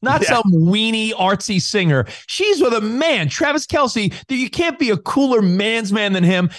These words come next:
Speaker 1: And I like what he brings to the table on and off the field. And it, it all started with a little, a little nudge from him saying, like, "Yo, maybe I'll come check you out." And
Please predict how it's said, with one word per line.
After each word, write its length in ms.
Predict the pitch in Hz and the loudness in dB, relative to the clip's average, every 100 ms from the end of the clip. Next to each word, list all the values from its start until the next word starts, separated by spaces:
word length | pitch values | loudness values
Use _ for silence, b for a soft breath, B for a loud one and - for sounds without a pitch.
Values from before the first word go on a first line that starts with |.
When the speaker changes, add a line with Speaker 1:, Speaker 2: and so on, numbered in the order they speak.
| B - | B -6
Speaker 1:
And 160 | 170 | -2
I 80 | 170 | 0
like 320 | 165 208 226 | 0 -2 0
what 100 | 196 | 2
he 100 | 196 | 2
brings 260 | 175 196 190 | 2 0 0
to 60 | 185 | 0
the 80 | |
table 500 | 156 185 170 165 160 - | 0 2 2 2 0 -2
on 280 | 202 220 220 | 0 0 0
and 160 | 190 | 0
off 200 | 175 156 | 0 0
the 80 | 151 | -2
field. 420 | - 151 151 143 B B B B - | 0 2 2 0 B B B B -4
And 360 | 147 143 147 - | -2 0 -2 -2
it, 140 | 165 160 | -4 0
it 140 | - | 0
all 140 | 175 | 0
started 340 | 185 208 185 185 | -2 -2 0 2
with 140 | 160 | 2
a 40 | 143 | 2
little, 400 | 156 156 147 b b _ _ _ - | 2 2 0 b b _ _ _ -2
a 40 | |
little 180 | 139 180 | 2 4
nudge 360 | 156 151 170 170 | 4 4 2 0
from 160 | 180 | 2
him 220 | 151 185 160 | 4 4 2
saying, 300 | 156 135 131 | 2 2 2
like, 200 | 127 113 | 0 0
"Yo, 260 | 180 220 | 2 2
maybe 240 | 143 139 160 | 2 2 2
I'll 100 | 143 | 0
come 220 | 165 139 | 0 0
check 280 | - 156 135 | 0 -4 0
you 160 | 160 | 0
out." 360 | 160 160 156 147 | 2 0 0 2
And 180 | 123 | 0